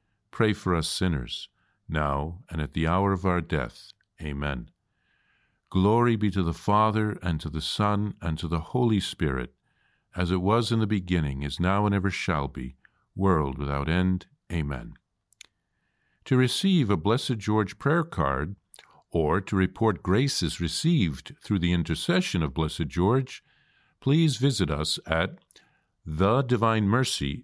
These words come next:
dot org slash journal. That's the divine mercy dot org slash journal. Blessed George,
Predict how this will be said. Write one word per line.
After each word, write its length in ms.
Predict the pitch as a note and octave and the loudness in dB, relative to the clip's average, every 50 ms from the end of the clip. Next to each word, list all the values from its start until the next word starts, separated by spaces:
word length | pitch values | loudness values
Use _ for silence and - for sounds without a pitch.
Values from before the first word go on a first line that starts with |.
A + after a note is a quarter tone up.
| - - | -8 -4
dot 240 | E2 D#2 E2 - - | -2 -2 -2 -4 -2
org 500 | - B2 C3 G#2 D2+ C#2+ D#2+ F2+ F#2+ - - _ _ _ _ _ _ | 0 2 2 2 2 0 0 -2 -6 -12 -16 _ _ _ _ _ _
slash 600 | - - - F#2 E2+ E2+ E2+ E2+ - - - - - _ _ _ _ _ _ _ _ | -16 -2 0 2 2 2 2 0 -2 -6 -10 -12 -14 _ _ _ _ _ _ _ _
journal. 460 | - - G2+ F2+ D#2 C#2 C2 A#1 - - _ _ _ - _ - _ _ _ _ _ _ _ - | -2 2 2 2 2 2 -2 -4 -6 -12 _ _ _ -20 _ -20 _ _ _ _ _ _ _ -2
That's 460 | F#2 F#2+ F2+ F2 - - - - - - _ _ - | 0 0 0 0 -2 -4 -6 -6 -8 -12 _ _ -14
the 380 | F2 D#2+ D#2 F#2+ G#2 B2 C#3 | -12 -2 0 2 2 2 2
divine 440 | B2+ B2 C3+ A2+ A#2+ A#2 A#2+ A#2+ A#2+ | 2 0 0 2 2 2 2 2 2
mercy 600 | G#2+ F2+ D#2+ D2 - - - - D2 E2 G2 A2 - _ _ _ | 2 2 2 0 0 -2 -2 -2 -2 -2 -2 -4 -10 _ _ _
dot 240 | - F2+ A2 A2+ - - | 0 0 0 0 -4 -2
org 480 | G2 G2+ F2+ E2 C#2+ C#2+ D#2+ E2+ - - _ _ _ _ _ _ | 0 2 2 2 2 0 -2 -6 -8 -14 _ _ _ _ _ _
slash 680 | _ - - A#2+ A#2 G#2 E2 C#2+ C#2+ - - - - - _ _ _ _ _ _ _ _ _ | _ -6 0 2 2 2 2 0 -4 -6 -8 -12 -14 -18 _ _ _ _ _ _ _ _ _
journal. 500 | - - F2+ D#2+ C#2+ B1+ A1+ G#1+ - _ _ _ _ _ _ _ _ _ _ _ _ _ _ _ _ _ _ - _ - - _ _ _ _ _ _ _ _ | -2 0 2 2 2 -2 -6 -10 -16 _ _ _ _ _ _ _ _ _ _ _ _ _ _ _ _ _ _ -20 _ -20 -20 _ _ _ _ _ _ _ _
Blessed 360 | - F2 G2 G2+ - - A2+ G2 | 2 2 2 2 2 0 -2 0
George, 640 | - G#2 F2+ D#2 D2+ C#2 C2 B1+ - - - - | 2 2 2 2 2 -2 -4 -8 -10 -12 -14 -14